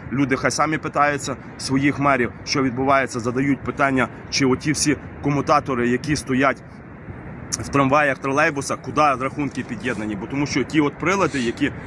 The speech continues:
в руках були без документів належних, вони зв'язані з тими комутаторами. Бо тому що, знаєте, згідно статті п'ятдесят п'ятої Бюджетного кодексу України, в нас оце все проплачено з наших надр.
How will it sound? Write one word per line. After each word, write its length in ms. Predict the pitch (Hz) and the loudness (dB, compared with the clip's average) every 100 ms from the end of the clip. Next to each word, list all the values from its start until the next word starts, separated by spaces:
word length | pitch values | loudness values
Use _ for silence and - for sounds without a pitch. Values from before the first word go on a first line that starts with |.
| 107 | -4
в 40 | |
руках 280 | 135 147 127 107 | 0 2 2 0
були 200 | 135 113 98 | -2 0 0
без 220 | 139 - | -2 -2
документів 580 | 117 147 139 131 123 110 | -6 -2 0 0 -2 -4
належних, 340 | 113 110 98 101 | -2 -2 -4 -4
вони 160 | 123 147 | 0 0
зв'язані 460 | 113 165 135 127 | 2 2 0 -4
з 60 | 117 | -6
тими 220 | 135 117 | -6 -6
комутаторами. 540 | 117 110 117 101 101 98 - - | -6 -6 -2 -2 -4 -8 -8 -6
Бо 60 | - | 0
тому 180 | 139 | 2
що, 140 | 147 151 | 2 0
знаєте, 380 | 151 143 131 113 - - | 2 0 0 -6 -6 -6
згідно 320 | - 156 151 | 0 0 0
статті 420 | - 147 - 156 - - | -2 -4 2 0 0 -2
п'ятдесят 280 | 143 135 139 | -2 -2 -2
п'ятої 380 | - 147 147 131 | 0 0 0 -2
Бюджетного 540 | 113 120 139 - 135 117 | -2 0 0 0 -2 0
кодексу 380 | 139 147 - 160 | 0 0 0 0
України, 460 | 131 123 113 104 85 - - | 0 0 0 0 -2 -4 -2
в 40 | 120 | 2
нас 220 | 156 139 | 2 2
оце 300 | 127 - 151 | -4 0 0
все 240 | - 165 165 | 2 0 0
проплачено 560 | 139 127 151 143 143 120 | -2 0 2 2 -2 0
з 60 | |
наших 340 | 127 139 - 139 | 0 0 0 2
надр. 300 | 143 120 | 2 2